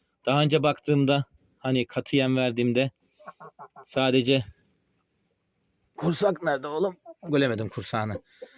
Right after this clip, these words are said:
Daha önce katı yem verdiğimde kursağına baktığımda yarımdı. Ee, civcivini verdikten sonra çok da güzel yiyor ya maşallah.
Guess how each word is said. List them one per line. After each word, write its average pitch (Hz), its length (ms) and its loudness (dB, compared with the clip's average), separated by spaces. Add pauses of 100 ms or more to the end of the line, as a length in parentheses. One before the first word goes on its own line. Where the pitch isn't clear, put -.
(360)
Daha 180 160 4
önce 190 140 2
katı 175 260 2
yem 175 200 4
verdiğimde 139 560 2 (1000)
kursağına 180 440 6
baktığımda 180 460 4
yarımdı. 165 580 6 (1300)
Ee, 123 380 -2 (800)
civcivini 175 520 4
verdikten 170 440 2
sonra 151 300 -2
çok - 240 -4
da 175 60 2
güzel 110 300 0
yiyor 98 180 0
ya 160 160 0
maşallah. 98 520 -4